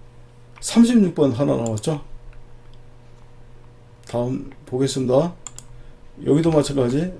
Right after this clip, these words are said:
여길 선택하고 더하기 이십팔을 해줍니다. 그리고 당겨주고요. 여기는 사십오를 빼주겠습니다. 빼기 사십오, 엔터. 당겨주겠습니다.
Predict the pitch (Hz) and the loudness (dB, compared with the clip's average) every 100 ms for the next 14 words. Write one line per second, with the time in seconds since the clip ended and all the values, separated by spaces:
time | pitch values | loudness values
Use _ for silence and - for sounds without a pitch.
0 | - - - - 127 165 208 165 170 156 | -18 -20 -20 -4 0 4 4 4 2 0
1 | - 123 120 110 - 127 127 131 - - | 0 0 -2 -6 2 4 4 0 -4 -4
2 | 131 127 - - 143 139 165 156 127 113 | -4 -4 -8 -6 -2 2 2 2 0 -4
3 | 95 101 - - - - - - - - | -8 -12 -8 -8 -8 -12 -18 -18 -18 -20
4 | - - - - - - - - - - | -20 -18 -18 -16 -16 -16 -18 -20 -20 -20
5 | - - - - 117 117 113 123 131 131 | -20 -20 -20 -8 -6 -6 -4 0 2 2
6 | 123 120 135 156 - - - - - - | 2 0 0 0 -6 -18 -20 -20 -20 -20
7 | - - - - - - 110 120 113 139 | -20 -20 -20 -20 -14 -10 -6 -6 -6 -6
8 | 127 123 123 143 143 156 151 135 - 123 | -6 -4 -2 -4 -2 -2 -2 -4 -6 -12
9 | 120 - - - - - - - - - | -14 -14 -16 -16 -16 -16 -18 -20 -20 -20
10 | - 139 127 143 139 131 120 131 131 151 | -6 -2 -2 -2 -4 -4 -6 -6 -4 -4
11 | 156 - - - - - - - 117 113 | -8 -16 -14 -8 -6 -6 -10 -8 -6 -2
12 | 139 170 - - - - - - - - | -2 -2 -6 -20 -20 -20 -20 -20 -20 -20
13 | - - - - - - 131 131 147 135 | -20 -20 -20 -20 -10 -2 0 4 2 2
14 | 127 110 117 107 | -2 -4 -6 -10